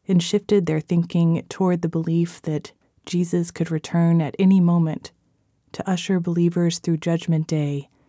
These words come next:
as a prelude to his thousand years of righteous reign. The evangelical Christian prophecies of nineteenth century America were not just predictions of a distant future.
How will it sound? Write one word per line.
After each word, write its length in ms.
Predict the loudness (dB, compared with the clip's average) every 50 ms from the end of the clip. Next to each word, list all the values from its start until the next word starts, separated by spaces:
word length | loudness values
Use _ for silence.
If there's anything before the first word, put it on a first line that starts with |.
| _ _ _ _ _ _ _ _ -4
as 160 | -4 -2 -2
a 60 | -4
prelude 520 | -4 -2 -2 0 0 0 0 0 -2 -2 -4
to 140 | -4 -4 -4
his 180 | -4 -6 -6
thousand 460 | -6 -4 -2 -2 0 0 0 2 2
years 360 | 2 2 0 0 -2 -4 -6 -8
of 140 | -8 -6
righteous 520 | -6 -6 -6 -6 -8 -8 -10 -10 -8 -8 -6
reign. 440 | -4 -4 -2 -2 -2 -4 -4 -6 -8 _ _ _ _ _ _ _ _ _ _ _ _ _ _ _ _ _ _ _ _ _ _ _ _ _ _ _ _ _ _ _ _ _ _ _ _ _ _ _ _ _ -4
The 120 | 0 0 2
evangelical 680 | 4 4 4 4 4 4 2 2 2 0 0 -2 -2
Christian 460 | -2 -2 -4 -4 -2 0 0 0 0
prophecies 720 | 0 -2 -4 -4 -4 -6 -6 -4 -2 0 0 2 0 0 0
of 80 | -2
nineteenth 520 | -2 0 -2 -2 -4 -4 -4 -2 -2 -2 -4
century 480 | -4 -4 -4 -4 -4 -4 -4 -4 -2
America 720 | 0 0 0 0 0 0 -2 -2 -2 -2 -2 -2 -2 -4 -6 -10 _ _ _ _ _ -2
were 100 | 0 2
not 240 | 2 2 2 0 -2
just 340 | -2 -4 -4 -4 -6 -10
predictions 760 | -10 -8 -4 -2 -2 -4 -4 -4 -4 -2 0 0 -2 -2 -4 -8
of 120 | -8 -8
a 60 | -6
distant 500 | -4 -4 -4 -4 -4 -4 -4 -4 -4 -8
future. 540 | -8 -6 -6 -6 -6 -6 -10 -12 -12 -12 -16